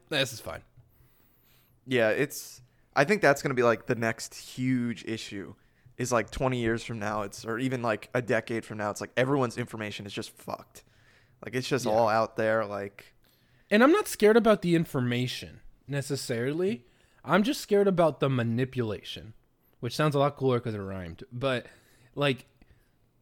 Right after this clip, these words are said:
Speaker 1: I think that's gonna be interesting in a couple decades when they're like, "Wait, we recklessly let these companies, like," and it's,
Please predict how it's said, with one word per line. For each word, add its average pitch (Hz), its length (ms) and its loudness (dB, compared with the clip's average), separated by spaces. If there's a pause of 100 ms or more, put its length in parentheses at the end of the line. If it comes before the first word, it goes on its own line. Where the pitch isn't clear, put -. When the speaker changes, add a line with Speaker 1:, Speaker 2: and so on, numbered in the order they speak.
(240)
Speaker 1:
I 185 80 8
think 285 220 4
that's 190 200 8
gonna 202 160 6
be 165 120 6
interesting 156 360 4
in 143 100 6 (120)
a 135 80 4
couple 135 280 2
decades 127 500 4
when 151 100 8
they're 170 100 10
like, 175 220 8
"Wait, 165 320 4 (380)
we 214 280 6
recklessly 190 800 4
let 147 320 4
these 160 220 -2
companies, 127 800 0 (580)
like," 127 460 0 (280)
and 196 140 8
it's, 254 140 6